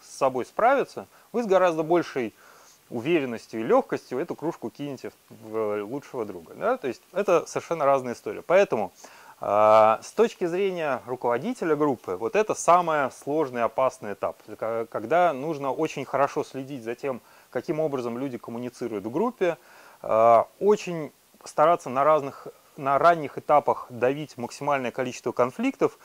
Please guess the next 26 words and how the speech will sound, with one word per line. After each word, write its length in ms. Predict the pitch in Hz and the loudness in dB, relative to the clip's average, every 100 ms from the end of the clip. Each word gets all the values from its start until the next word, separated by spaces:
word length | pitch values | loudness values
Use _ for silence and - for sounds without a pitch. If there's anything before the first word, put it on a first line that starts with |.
| - _ - | -20 _ -14
И 60 | |
самое 380 | 120 214 226 190 | 0 4 6 4
главное, 360 | 151 165 147 131 | 4 6 4 -2
что 160 | - | -8
происходит 420 | 139 135 - 127 113 | -6 -6 -4 -6 -4
на 120 | 113 | -8
этом 200 | 120 131 | -8 -2
этапе, 400 | 233 269 220 190 _ _ _ _ _ _ _ _ - | 2 2 0 -6 _ _ _ _ _ _ _ _ -18
в 40 | |
первую 320 | - 175 156 | 0 2 4
очередь, 260 | 123 110 92 | 0 -2 -6
это 140 | 143 | -6
борьба 340 | 127 127 120 101 | -2 -2 2 0
за 120 | 95 | 0
лидерство. 480 | 101 95 - 185 220 _ - - - | -4 -8 -8 -8 -8 _ -20 -20 -20
В 40 | - | -2
каждой 300 | 147 123 120 | -2 -2 -4
группе 340 | 139 139 - | -4 -6 -8
есть 360 | 110 123 - _ _ _ | -6 -6 -8 _ _ _
формальный, 520 | - 123 151 175 165 | -2 0 0 -2 -4
неформальный, 640 | 131 113 123 120 156 156 131 | -8 -2 -2 2 0 0 -4
но 120 | 104 | -8
какой-то 400 | 107 107 120 113 | -8 -6 -6 -6
лидер 240 | 110 107 95 | -10 -10 -12
всегда 320 | - 98 90 | -12 -10 -8
есть, 320 | 92 208 - | -8 -10 -12